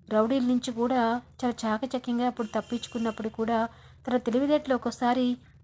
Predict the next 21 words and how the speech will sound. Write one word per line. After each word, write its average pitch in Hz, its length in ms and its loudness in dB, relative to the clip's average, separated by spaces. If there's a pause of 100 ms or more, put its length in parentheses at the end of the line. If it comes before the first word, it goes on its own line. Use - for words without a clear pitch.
మైండ్ని 247 720 2
షేక్ 247 400 0
చేస్తూ 247 320 0
ఉంటాయి. 214 480 0 (400)
అయినా 240 220 2
తైతక్క 269 800 2 (300)
ఎక్కడికి 254 360 0
వెళ్ళుంటుంది? 254 580 2 (720)
తైతక్క 233 420 2
ఈ 285 60 2
మధ్యన 254 600 2 (480)
బయట 226 260 2
ఎక్కువే 285 260 0
ఉంటుంది 240 340 2
ఇంట్లో 240 240 0
కంటే 233 320 0
కూడా, 226 340 -2 (500)
తనతో 240 220 4
ఒకసారి 262 400 2
మాట్లాడాలి 226 800 0 (920)
అని 269 120 2